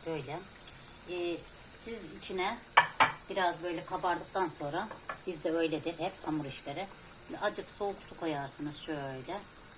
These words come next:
O dibine çökecek. Ondan sonra tekrar çıkacak. Tekrar üç dört kere, üç kere, e,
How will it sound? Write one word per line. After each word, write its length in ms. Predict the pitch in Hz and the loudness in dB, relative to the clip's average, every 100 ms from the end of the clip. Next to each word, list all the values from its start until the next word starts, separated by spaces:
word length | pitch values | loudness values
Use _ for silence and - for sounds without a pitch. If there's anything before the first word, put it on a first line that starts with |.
| - - | -10 -2
O 120 | 208 | 0
dibine 280 | 180 175 175 | 2 2 2
çökecek. 540 | - 170 160 170 208 - - - - - - - - - - - - 180 | 0 -4 0 0 0 -2 -12 -12 -12 -12 -12 -12 -12 -12 -12 -12 -6 0
Ondan 300 | 202 208 190 | 2 4 4
sonra 380 | 165 160 190 208 | 4 4 4 4
tekrar 400 | 233 185 170 151 | 2 4 2 2
çıkacak. 400 | - 156 170 - | -2 -6 -6 -4
Tekrar 300 | 208 - 156 220 | -4 0 -2 -2
üç 220 | 208 - | -4 2
dört 240 | 226 226 | 2 2
kere, 260 | - 185 185 - - - | 2 0 0 -2 -12 -2
üç 200 | 277 269 | 2 4
kere, 360 | - 247 294 359 - - - 165 | 6 8 8 6 0 -10 -4 0
e, 300 | 190 381 190 | 4 4 2